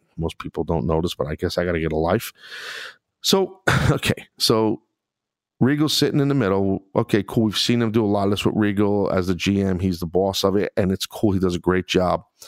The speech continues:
and he's galvanized. He's set as that guy there,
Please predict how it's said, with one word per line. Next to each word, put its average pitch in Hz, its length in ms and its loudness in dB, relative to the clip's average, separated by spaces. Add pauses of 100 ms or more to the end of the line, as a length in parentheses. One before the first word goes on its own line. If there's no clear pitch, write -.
(360)
and 98 160 2
he's 95 240 2
galvanized. 101 580 0
He's 110 160 0
set 101 320 0
as 95 200 0
that 92 240 -2
guy 92 280 0
there, 92 240 -2